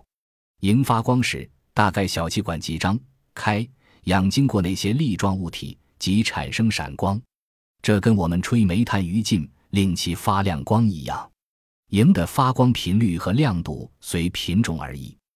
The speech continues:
西印度群岛的扁甲萤是发光最亮的动物，所发出的光辉堪与最明亮的星光媲美。它胸部有两个眼睛似的明亮器官，发出绿光；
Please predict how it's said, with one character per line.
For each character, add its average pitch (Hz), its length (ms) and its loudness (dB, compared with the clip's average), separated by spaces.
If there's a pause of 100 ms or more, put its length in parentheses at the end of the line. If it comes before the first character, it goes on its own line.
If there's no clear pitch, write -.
(400)
西 170 260 0
印 143 180 6
度 107 160 0
群 101 220 0
岛 85 160 0
的 82 120 -6
扁 101 300 0
甲 87 200 -2
萤 85 240 -2
是 82 240 -4
发 98 280 -2
光 110 240 0
最 123 320 2
亮 120 220 0
的 - 80 -10
动 85 160 -4
物， - 260 -12 (600)
所 98 220 2
发 123 200 2
出 120 160 0
的 - 100 -2
光 113 220 2
辉 123 340 2 (320)
堪 117 220 2
与 90 140 0
最 139 280 2
明 98 220 2
亮 123 160 2
的 - 80 -10
星 110 300 2
光 98 220 0
媲 82 240 -6
美。 - 220 -12 (580)
它 104 140 0
胸 143 220 0
部 113 140 0
有 85 380 -2
两 92 220 0
个 127 120 0
眼 85 260 -2
睛 151 180 -2
似 131 160 -2
的 95 120 0
明 85 180 0
亮 107 180 2
器 71 200 -8
官， 101 260 0 (200)
发 90 220 -2
出 98 200 -2
绿 107 160 0
光； 113 280 0